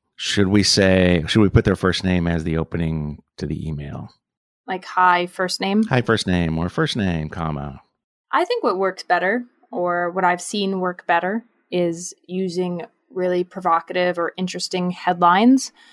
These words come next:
Speaker 2: because the "Hi, first name," it's, it's fine to do that, but everyone now, because it's so common, everyone just glances over it, so it's kind of wasted space. What's more effective if you're gonna use someone's first name is to put it in the subject line,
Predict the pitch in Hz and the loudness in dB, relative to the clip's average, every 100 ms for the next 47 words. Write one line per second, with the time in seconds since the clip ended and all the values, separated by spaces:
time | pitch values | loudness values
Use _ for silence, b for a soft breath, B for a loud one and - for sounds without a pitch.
0 | b b _ 202 185 190 185 - - - | b b _ -10 -2 0 0 -4 -10 -2
1 | 196 208 208 208 - 196 185 - 202 202 | 0 4 4 2 0 -2 -2 -4 -2 2
2 | 240 247 b b b b 330 - - - | 2 0 b b b b -6 -2 -4 -4
3 | - 233 226 247 240 202 202 226 139 - | 4 6 8 6 4 2 2 2 0 -2
4 | - 202 - _ 226 233 262 247 202 185 | 0 0 -2 _ 0 2 4 4 4 4
5 | 180 196 196 190 214 208 208 - 196 185 | 4 2 -2 -4 -2 -2 -2 -2 -4 0
6 | 185 180 190 185 190 220 214 190 - 175 | 2 2 2 0 0 2 0 -2 -2 0
7 | 180 180 170 175 175 165 - 175 - - | 0 -2 0 0 2 -2 -2 -4 -4 -2
8 | 180 175 165 170 175 - 160 - 175 160 | -2 0 0 0 -2 -6 -8 -4 -2 -2
9 | 175 - b b b - 208 214 214 247 | -6 -12 b b b -2 0 4 6 8
10 | 294 247 180 170 185 175 170 180 190 185 | 6 4 0 0 0 0 0 2 2 2
11 | 185 185 180 170 - 226 - 175 165 160 | 0 2 0 -2 0 0 0 -4 -4 -6
12 | 175 185 196 185 175 170 175 180 190 196 | -8 -4 0 0 -2 0 0 0 -2 0
13 | 202 240 | 2 2